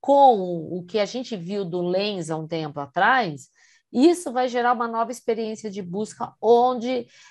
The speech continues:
ele, pra atender uma busca mais complexa, que você levaria, sei lá, você faria vinte buscas, quinze buscas, oito buscas, ele resolve numa, num resultado só.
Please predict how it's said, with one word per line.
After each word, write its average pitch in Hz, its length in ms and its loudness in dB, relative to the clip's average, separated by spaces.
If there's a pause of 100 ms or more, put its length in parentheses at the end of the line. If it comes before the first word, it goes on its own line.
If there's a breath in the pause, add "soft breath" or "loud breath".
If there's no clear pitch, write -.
(140 soft breath)
ele, 220 420 4 (480)
pra 220 280 4
atender 214 480 -4
uma 190 400 -4
busca 214 500 0
mais 196 260 -2
complexa, 196 840 -2
que 190 100 -10
você 185 240 -6
levaria, 202 460 2 (580 loud breath)
sei 240 160 2
lá, 175 300 4 (100)
você 214 160 -8
faria 202 460 0 (320)
vinte 240 560 -2
buscas, 180 800 -2
quinze 277 500 -2
buscas, 185 640 -4
oito 277 440 4
buscas, 220 560 -6 (340 soft breath)
ele 240 160 4
resolve 226 420 2
numa, 226 360 -6
num 202 100 -8
resultado 196 480 -8
só. - 300 -12